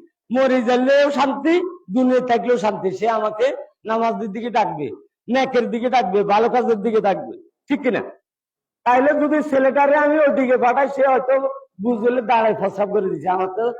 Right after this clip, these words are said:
নামাজে না তো দূরের কথা, আমারে সে ভালো কোনো কথা বলার সুযোগ পাবে না, সে জানে না কোথায় বলবে। ঠিক কিনা?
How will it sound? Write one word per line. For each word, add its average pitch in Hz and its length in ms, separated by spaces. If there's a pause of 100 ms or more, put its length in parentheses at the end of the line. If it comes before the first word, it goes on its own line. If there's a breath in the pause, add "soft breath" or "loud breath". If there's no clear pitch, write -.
(220)
নামাজে 233 380
না 254 160
তো 277 120
দূরের 247 340
কথা, 233 280
আমারে 220 320 (520)
সে 262 260
ভালো 233 340
কোনো 247 240
কথা 262 320
বলার 240 360
সুযোগ 254 400
পাবে 240 180
না, 214 160
সে - 140
জানে 285 280
না 247 120
কোথায় 208 300
বলবে। 156 260 (720)
ঠিক 294 140
কিনা? 285 460